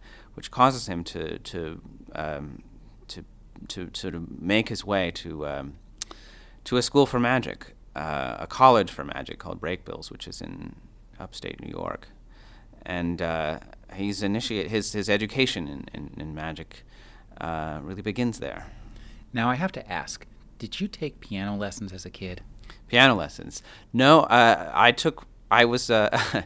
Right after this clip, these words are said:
Speaker 1: <laughs> I had a very intensive education in music, but it wasn't the piano, it was the cello. I spent fifteen years as a serious student of the cello.
Speaker 2: Now, bec-, the reason I ask this, uh, is, of course, because there's a very famous series of lessons for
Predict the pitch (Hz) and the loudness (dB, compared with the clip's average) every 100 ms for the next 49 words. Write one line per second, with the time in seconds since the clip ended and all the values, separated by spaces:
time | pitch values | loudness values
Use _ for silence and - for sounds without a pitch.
0 | - - - - 127 123 107 135 165 147 | -6 -20 0 4 6 6 8 8 8 4
1 | - 131 104 95 98 98 90 82 82 82 | 0 -2 0 0 0 -4 -4 -6 -6 -8
2 | 80 - - - - - - - 82 76 | -8 -10 -8 -6 -6 -6 -8 -8 -8 -8
3 | 71 - - 90 90 104 135 117 67 - | -10 -14 -14 -14 -10 -2 0 2 -2 -8
4 | - - - - - - 98 104 92 - | -18 -20 -20 -20 -10 -6 -4 -4 -6 -8
5 | - - 113 - 110 98 95 87 80 87 | -18 -10 -8 -4 -4 -2 -2 -4 -6 -8
6 | 82 78 - 92 85 78 - - 85 87 | -10 -10 -10 -8 -6 -6 -8 -10 -12 -12
7 | 73 - - - - - - - - 127 | -14 -14 -12 -10 -10 -12 -14 -16 -10 -2
8 | 113 110 113 117 147 131 143 123 104 92 | -2 -2 -6 -8 -4 -2 -2 -2 -4 0
9 | 120 - 101 - 101 - 107 98 - - | -2 -2 -10 -10 -12 -10 -10 -8 -12 -18
10 | - 113 - 123 110 - 107 110 104 98 | -18 -18 -6 -4 -4 -6 -8 -6 -6 -4
11 | 104 120 120 123 117 107 - 113 107 95 | 2 2 2 0 0 0 -2 -2 -2 -4
12 | 95 98 101 - 90 87 - - 101 85 | -4 -4 -4 -6 -10 -10 -10 -6 -6 -6